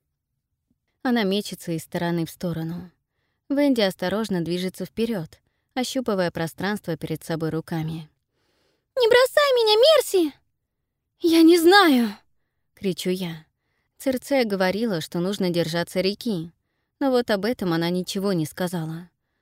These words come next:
Либо она лгала, либо сама не знала.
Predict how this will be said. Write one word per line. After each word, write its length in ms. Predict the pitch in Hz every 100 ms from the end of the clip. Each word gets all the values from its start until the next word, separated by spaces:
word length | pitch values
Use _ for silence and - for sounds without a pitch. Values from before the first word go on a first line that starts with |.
| _ _
Либо 280 | 277 277 220
она 220 | 214 214
лгала, 560 | 196 175 170 220 175 147 _ _ _
либо 240 | - 262 208
сама 320 | - 247 202
не 140 | 151
знала. 460 | 170 196 165 160 170